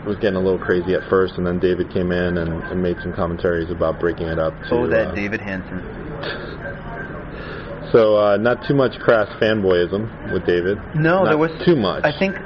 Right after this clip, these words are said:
Speaker 2: there was, it was sort of a slow boil, you know, 'cause there was a
Speaker 1: Yeah,
Speaker 2: lot of,
Speaker 1: Jer-,
Speaker 2: we're
Speaker 1: Jeremy
Speaker 2: all
Speaker 1: Hubert, I think, finally couldn't contain himself towards the
Speaker 2: I can't
Speaker 1: end.
Speaker 2: wait to see that photo on Flickr. Yeah, he's got <laughs> the unabashed fanboy.
Speaker 1: The unabashed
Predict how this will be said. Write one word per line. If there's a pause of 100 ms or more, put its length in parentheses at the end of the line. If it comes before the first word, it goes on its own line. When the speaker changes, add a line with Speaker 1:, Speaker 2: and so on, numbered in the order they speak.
Speaker 2:
there
was, (160)
it
was
sort
of
a (240)
slow
boil, (140)
you
know,
'cause
there
was
a
Speaker 1:
Yeah,
Speaker 2:
lot
of,
Speaker 1:
Jer-,
Speaker 2:
we're
Speaker 1:
Jeremy
Speaker 2:
all
Speaker 1:
Hubert,
I
think, (180)
finally
couldn't
contain
himself
towards
the
Speaker 2:
I
can't
Speaker 1:
end.
Speaker 2:
wait
to
see
that
photo
on
Flickr.
Yeah,
he's
got
<laughs>
the
unabashed (240)
fanboy.
Speaker 1:
The
unabashed